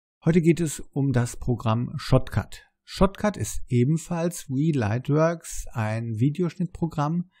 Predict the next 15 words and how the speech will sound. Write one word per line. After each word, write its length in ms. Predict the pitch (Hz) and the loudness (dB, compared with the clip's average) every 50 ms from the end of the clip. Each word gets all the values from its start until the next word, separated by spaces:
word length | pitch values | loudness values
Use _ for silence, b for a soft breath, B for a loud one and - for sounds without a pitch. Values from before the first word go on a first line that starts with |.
| b b b | b b b
allerdings 640 | - 127 127 131 127 127 143 139 135 120 - - | -2 0 0 0 0 -2 -2 -2 -2 0 2 2
haben 240 | - 120 113 113 113 | 4 4 2 0 -2
wir 80 | 110 | -4
hier 340 | - - 120 113 113 - - - | -2 0 0 0 0 0 -2 -2
überhaupt 540 | 139 139 143 135 107 95 90 - - _ | 0 2 2 2 2 0 -2 -4 -8 _
keine 480 | - - 95 92 92 98 110 - - - | -8 -4 -4 -2 -2 -2 -2 -4 -4 -4
Einschränkungen. 680 | 104 101 95 - - 90 90 85 - 87 98 104 110 - _ _ _ _ _ _ _ _ | -4 -4 -4 -6 -8 -8 -8 -8 -8 -10 -10 -12 -14 -16 _ _ _ _ _ _ _ _
Das 180 | - 101 90 - | -2 -2 -2 -2
Programm 380 | - - 104 - 98 95 104 | -4 -6 -4 -4 -2 -2 -2
ist 140 | 107 - - | -2 -4 -4
kostenlos, 880 | - - 156 - - - - 185 175 175 170 170 180 170 - - - _ | -2 -2 -2 -4 -4 -4 -2 0 0 0 0 0 -2 -2 -4 -8 -16 _
kommt 260 | - - 131 147 - | -4 -4 -4 -4 -4
aus 200 | - 117 110 - | -6 -6 -6 -4
dem 140 | - 98 92 | -4 -4 -4
Open-Source-Bereich 1160 | - 123 120 - - - - - - 135 156 156 - - 147 127 127 123 123 123 123 - - | -4 -4 -6 -6 -6 -8 -4 -2 0 0 0 0 -2 -6 -6 -2 -2 -2 0 -2 -4 -6 -10